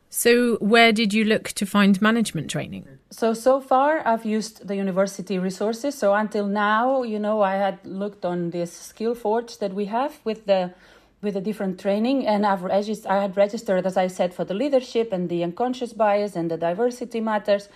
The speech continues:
Speaker 2: But I had not paid it any, you know, whenever I saw something about management popping up, I was not, <laughs> I was, I wasn't thinking that was for me. And so that's, that's what I've done so far.
Speaker 1: So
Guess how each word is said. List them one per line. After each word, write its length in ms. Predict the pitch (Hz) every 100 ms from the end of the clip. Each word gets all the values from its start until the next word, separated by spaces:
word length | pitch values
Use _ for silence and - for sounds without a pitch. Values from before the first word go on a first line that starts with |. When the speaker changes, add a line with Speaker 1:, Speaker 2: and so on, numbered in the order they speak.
| - - - - -
Speaker 2:
But 140 | 214
I 120 | 202
had 300 | 202 214 185
not 500 | 196 196 185 180 - - _ _ _ _ _ _
paid 220 | 226 190
it 140 | 185 -
any, 240 | 202 214 180 175
you 120 | 180
know, 100 | 170
whenever 320 | 185 196 214
I 80 | 208
saw 160 | 196 196
something 380 | 190 202 196 180
about 240 | 175 170
management 500 | 175 196 185 175 160
popping 400 | 185 170 151 156
up, 320 | 170 - - -
I 120 | 156
was 360 | - - - - - _ _ 190
not, 280 | 202 - -
<laughs> 60 | 214
I 200 | 214 208
was, 200 | 240 247
I 80 | 233
wasn't 300 | 262 233 254
thinking 320 | 240 208 190
that 160 | 185
was 160 | 180 185
for 120 | 170
me. 280 | 165 135 - _ - - - -
And 140 | 196 180
so 160 | 202
that's, 300 | 208 196 -
that's 360 | - 190 180 185
what 140 | 180
I've 140 | 175 165
done 160 | 160
so 180 | 160 165
far. 300 | - 151 165 _ _ _ _ _ _ _ _ -
Speaker 1:
So 320 | 247 247 240